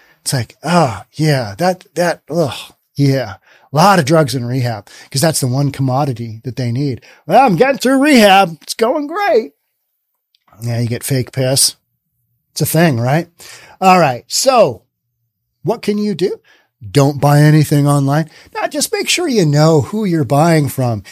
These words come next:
Is it legit? Do they have a ton of reviews? Even then, like I said,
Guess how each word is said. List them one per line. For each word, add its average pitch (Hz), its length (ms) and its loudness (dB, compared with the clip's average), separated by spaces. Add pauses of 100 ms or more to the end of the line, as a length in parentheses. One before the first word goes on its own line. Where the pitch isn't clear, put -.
(140)
Is 311 200 0
it 254 120 -2
legit? 165 600 -2
Do 185 100 -6
they 226 140 2
have 233 240 2
a 233 80 2
ton 214 280 0
of 202 100 0
reviews? 135 720 -2 (260)
Even 311 440 2
then, 175 520 2 (120)
like 185 240 0
I 196 120 2
said, 175 520 -2